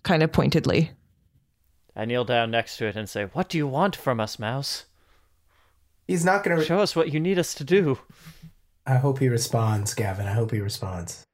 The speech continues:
Speaker 1: Uh, he kinda turns his gaze outward and then looks back at you.
Speaker 3: Outward?
Speaker 2: What do I see out where he was looking?
Speaker 1: Just the kind of pine, snowy,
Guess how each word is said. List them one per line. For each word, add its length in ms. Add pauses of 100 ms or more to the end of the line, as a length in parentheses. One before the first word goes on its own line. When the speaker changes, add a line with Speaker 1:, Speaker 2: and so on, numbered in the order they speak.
(1160)
Speaker 1:
Uh, 280
he 120
kinda 200
turns 260
his 140
gaze 260
outward 400
and 100
then 120
looks 180
back 240
at 100
you. 300 (2250)
Speaker 3:
Outward? 560 (500)
Speaker 2:
What 240
do 120
I 100
see 320
out 300
where 160
he 140
was 200
looking? 380 (680)
Speaker 1:
Just 280
the 360 (760)
kind 200
of 100
pine, 600
snowy, 880